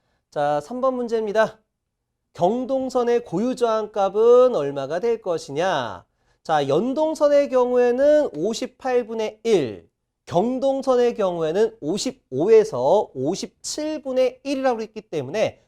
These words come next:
정답 삼 번 되고요. 알루미늄 선 같은 경우에는 삼십오분의 일이 되겠죠?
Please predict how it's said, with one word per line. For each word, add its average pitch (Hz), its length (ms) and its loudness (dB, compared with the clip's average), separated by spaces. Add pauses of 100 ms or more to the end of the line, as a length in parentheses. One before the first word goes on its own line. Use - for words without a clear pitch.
(140)
정답 131 340 -8
삼 254 220 -14
번 277 180 -2
되고요. 175 480 -4 (460)
알루미늄 285 640 -2
선 254 220 -6
같은 220 360 -8
경우에는 190 600 2
삼십오분의 220 1400 -6 (300)
일이 254 320 -6
되겠죠? 135 640 -4